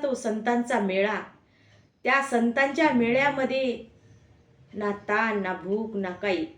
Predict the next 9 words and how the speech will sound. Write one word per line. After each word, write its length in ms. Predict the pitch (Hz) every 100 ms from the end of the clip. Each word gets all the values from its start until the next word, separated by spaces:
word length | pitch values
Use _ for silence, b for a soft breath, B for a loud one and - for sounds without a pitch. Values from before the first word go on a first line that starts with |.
| -
फक्त 240 | 233 - -
एकच 600 | 208 214 233 277 320 311
वेड 220 | 269 247
म्हणाला 580 | 240 220 208 196 185 - B B _
की 80 | 233
मी 160 | 220 226
माझ्या 240 | 202 196
पांडुरंगाला 680 | 202 175 175 202 214 226 226
भेटणार, 420 | 180 165 180 -